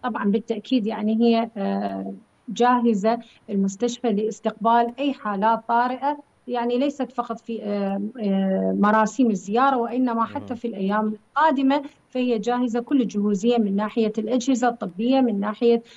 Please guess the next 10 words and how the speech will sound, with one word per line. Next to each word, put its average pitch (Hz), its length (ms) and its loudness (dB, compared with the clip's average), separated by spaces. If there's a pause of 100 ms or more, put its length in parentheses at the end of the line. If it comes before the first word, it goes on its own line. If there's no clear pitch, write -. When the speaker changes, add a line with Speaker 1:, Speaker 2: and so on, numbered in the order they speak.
(140)
Speaker 1:
المستلزمات، 233 880 0
الكوادر 240 580 0
الطبية 226 420 -2
والصحية 233 460 -4
المتواجدين 220 760 0
بها، 240 380 0 (280)
وأيضًا 262 440 0
ال-، 233 280 -6
الأجهزة، 240 920 -4
المختبرات 254 720 0